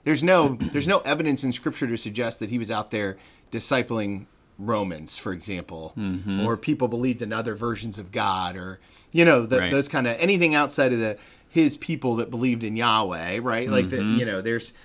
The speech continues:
Speaker 1: that was kind of, that was kind of the idea, and then he invited them into that relationship.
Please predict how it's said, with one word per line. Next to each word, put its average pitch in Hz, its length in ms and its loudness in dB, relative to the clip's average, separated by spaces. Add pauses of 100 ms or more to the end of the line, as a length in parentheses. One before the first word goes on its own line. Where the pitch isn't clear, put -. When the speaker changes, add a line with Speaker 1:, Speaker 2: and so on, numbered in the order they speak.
(140)
Speaker 1:
that 139 200 0
was 131 160 -2
kind 127 260 -2
of, 104 280 -4 (680)
that 139 180 2
was 135 100 -2
kind 135 220 -2
of 110 80 -4
the 120 160 0
idea, 135 460 2
and 147 200 -2
then 147 160 2
he 175 300 -4
invited 117 800 0
them 95 460 -6 (500)
into 131 840 0
that 110 200 -4
relationship. 98 880 -4